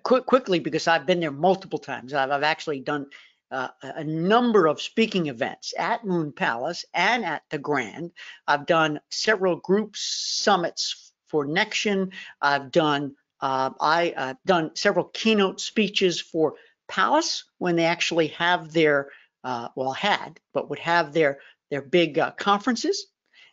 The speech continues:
and their global sales conferences. And I've been to both, and they are different.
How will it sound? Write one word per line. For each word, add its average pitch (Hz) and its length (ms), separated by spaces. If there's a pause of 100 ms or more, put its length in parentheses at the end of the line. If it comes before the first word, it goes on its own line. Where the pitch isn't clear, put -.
(140)
and 156 360
their 147 80
global 175 380
sales 185 300
conferences. 196 760
And 165 120
I've 156 120
been 180 100
to 156 60
both, 131 380 (340)
and 170 280
they 190 120
are 190 100
different. 202 480